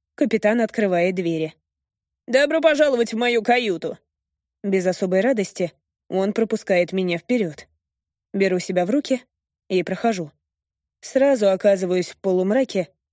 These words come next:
сквозь небольшие окна пробиваются лучики солнца. Запах здесь не свежий, но откровенной вони нет. Резко обернувшись, прямо гляжу на мужчину.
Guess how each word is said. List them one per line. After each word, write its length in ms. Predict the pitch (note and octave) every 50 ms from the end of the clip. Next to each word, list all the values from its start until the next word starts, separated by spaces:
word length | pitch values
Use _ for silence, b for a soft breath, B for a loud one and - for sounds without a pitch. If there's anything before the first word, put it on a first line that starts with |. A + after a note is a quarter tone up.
| _ _ _
сквозь 420 | - - - A#3 G3 F#3+ F#3 -
небольшие 540 | G3+ F#3+ F#3 F#3 F#3 E3+ - - - F#3 F#3
окна 360 | F#3+ A3 G#3+ - F#3 F3+ E3+
пробиваются 680 | - F3+ F3+ E3 F#3 E3+ F#3 F3+ F3+ F3+ - - - F#3
лучики 380 | F3 F3+ F3+ - - F3+ - F#3
солнца. 520 | E3+ - - A3 G3+ F#3 - - E3 - _ _ _ _ _ _ _ _ _ _ _ _ _ _ -
Запах 380 | A#3+ A3+ B3+ C4 A#3 A#3 A#3+
здесь 280 | G#3 G3+ A#3 A#3+ - -
не 120 | A#3+ B3
свежий, 540 | - - D4 E4+ E4+ C#4+ G3+ G3 F3 E3+ - _ _ _ _ _ _ _ _ _ -
но 180 | - G#3+ G#3+ G#3
откровенной 680 | G3+ G3 - - F#3+ F#3 F#3 F#3+ A#3 C4 C#4 C#4 C#4 B3+
вони 340 | G3+ F#3 F3+ F3+ F#3+ A3
нет. 340 | A#3 G#3+ E3+ D3 - - - _ _ _ _ _ _ _ _ _ _ _ _ _
Резко 380 | - G3+ G3+ G3 F3+ - - G3+
обернувшись, 720 | F3+ F3 F#3 F3+ G3 A3+ C#4 C4 - - G3 F3 - - _ _ _ _ _ _ _ _ _ _
прямо 360 | - A3+ G#3 G3+ G3 G3 G3
гляжу 320 | G3 A3+ G#3+ G#3 G3+ G3 F#3+
на 100 | F#3 F#3
мужчину. 480 | G3+ A3 - - - F#3 D#3+ D#3 D#3